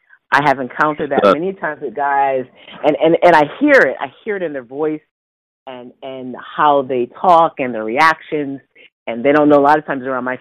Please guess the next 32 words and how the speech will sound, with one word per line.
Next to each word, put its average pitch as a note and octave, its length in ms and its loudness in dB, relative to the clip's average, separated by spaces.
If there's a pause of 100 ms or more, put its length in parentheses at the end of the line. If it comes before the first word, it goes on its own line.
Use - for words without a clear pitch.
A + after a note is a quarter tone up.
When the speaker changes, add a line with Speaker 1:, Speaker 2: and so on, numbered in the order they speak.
Speaker 1:
Facebook, B2+ 460 -8
and B2 140 -12
those C3 240 -6
are C3 100 -8
the C3 100 -10
guys C3+ 120 -10
that C3+ 220 -2
are C#3+ 60 -4
listening. B2+ 380 -2
I D#3+ 120 2
do C#3 200 0
read A#2 240 -2
you. A2 200 -10 (100)
I, B2 160 -4 (120)
I A#2+ 40 0
pick - 240 -8
it C3 100 -2
up, D#3+ 280 0 (640)
and B2+ 440 -2 (100)
it, B2 300 2
I C3 120 2
understand C3 600 -2
it. - 180 -16 (800)
Um, A#2+ 600 -6 (160)
and C3+ 140 4
it's B2+ 180 0
typically D3 280 2
coming B2+ 400 0
from, A#2 340 0
you A2+ 140 -6
know, A2 100 -6
that's A2 180 -2